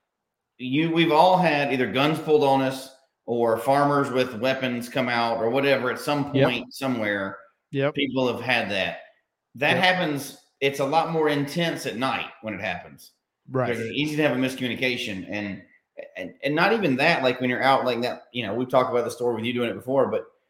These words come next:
Speaker 2: Yeah.
Speaker 1: um, somebody that thought it was his property when it wasn't. But,
Speaker 2: Yeah.
Speaker 1: um, you know, in the city, I, I've mentioned on the show before, but, uh,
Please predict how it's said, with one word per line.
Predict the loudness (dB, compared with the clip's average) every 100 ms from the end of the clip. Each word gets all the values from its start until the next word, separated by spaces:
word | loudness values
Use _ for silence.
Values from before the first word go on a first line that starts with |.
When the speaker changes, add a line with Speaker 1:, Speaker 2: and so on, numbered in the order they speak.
| _ 0
Speaker 2:
Yeah. | 2 2
Speaker 1:
um, | -2 -8 _
somebody | -2 0
that | 2 2
thought | 4 4
it |
was | 4
his | 0 0
property | 4 4 4 0
when | -2
it |
wasn't. | 0 0 0 -6 -4
But, | -2 -2 -8 0
Speaker 2:
Yeah. | 2 4 2
Speaker 1:
um, | 0 -2 -6 -10 _ _ _ _ _ _ _ _
you | 0
know, | 2 0
in | 0
the | -2
city, | -2 0 0 0 -2 -6 -12 -8
I, | -6 -4 -2
I've |
mentioned | -2 -2 -2
on |
the | -2
show | 0 0
before, | 0 -4 0 0 2
but, | 0
uh, | 0 0 -4 -8